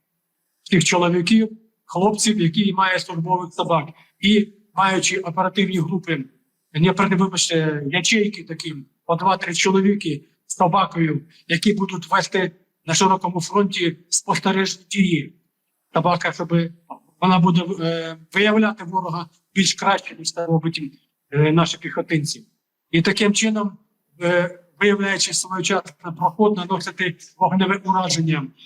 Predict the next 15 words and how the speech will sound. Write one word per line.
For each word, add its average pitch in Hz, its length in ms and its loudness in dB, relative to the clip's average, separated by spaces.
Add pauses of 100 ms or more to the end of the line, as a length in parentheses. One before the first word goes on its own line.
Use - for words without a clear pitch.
(180)
або 202 240 2
нанесення 185 640 -2 (720)
перенесенням 180 400 2
вогнем 170 280 0
артилерії, 185 840 -2
або 165 220 2
вогневе, 180 540 0 (200)
це 175 220 -4
ураження 175 420 2
стрілецькою 175 680 -2
зброєю 175 400 0
з - 100 -8
інших 175 320 -4
напрямків, 165 540 -4 (200)
або 165 440 2